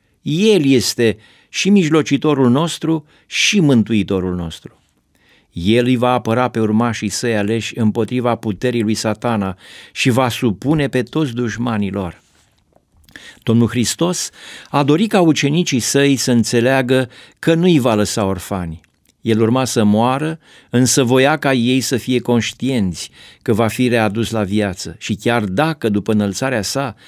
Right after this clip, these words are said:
el nu va fi prezent cu ei, totuși, prin credință, ei îl vor putea vedea și cunoaște, iar el va avea pentru ei același interes plin de iubire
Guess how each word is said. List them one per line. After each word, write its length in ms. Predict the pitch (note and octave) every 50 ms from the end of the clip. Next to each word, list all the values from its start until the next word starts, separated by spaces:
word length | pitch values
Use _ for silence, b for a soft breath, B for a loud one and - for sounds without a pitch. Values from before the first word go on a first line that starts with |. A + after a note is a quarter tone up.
| B B B B
el 220 | B A#2 B2+ C3+ C3+
nu 180 | C3 C#3+ E3+
va 160 | E3+ E3+ D3
fi 160 | B2+ - D3+ D3
prezent 440 | - C3 A#2+ G2+ G#2+ C3+ C#3+ D3+
cu 120 | - - A2+
ei, 400 | G#2 A2 C3 C#3+ C3+ G#2+ F2+ - b b b b b b b b b
totuși, 400 | - A#2 G#2+ G#2 - A2 - -
prin 200 | - A2 G#2+ G#2
credință, 800 | - A2 A2 G#2+ F#2+ F#2 A#2+ B2+ B2 A#2+ G#2+ - - A#2 A2+ G#2+ - A2 G2+ G2 F#2+ F#2
ei 320 | G2+ A#2 B2 B2+ C3+ C3 -
îl 200 | - B2+ A#2+ A#2
vor 180 | G#2+ A#2 A2
putea 340 | G#2 - A2 G2+ A#2+ B2 A#2+
vedea 320 | G2+ A2+ A2 G2+ A#2 A#2+ A2+
și 140 | - -
cunoaște, 640 | G2+ - A2 G#2+ A2 A2+ A2+ G#2+ - - G#2 G#2+ G2+ B B B B B B
iar 220 | B A#2 C3 B2+ A2+
el 260 | A2 A#2 C3+ C#3 C3+
va 120 | B2+ C3 B2
avea 260 | B2 A2+ C3+ C#3 C3+
pentru 340 | - C3 B2 A2 A2 A#2+ A#2+
ei 240 | B2 C3 C3+ A#2+
același 800 | - A#2+ B2 A#2 A2 - - - F3+ F#3+ F3+ F3 D#3 - - D#3
interes 540 | D#3 D3 C#3 - D3 C#3+ D3 C#3 G#2+ - -
plin 260 | - A#2+ A#2 A#2 A2
de 80 | G#2+ G#2+
iubire 520 | G#2+ G#2+ G2 G2+ A#2 G#2+ F2+ G2 F#2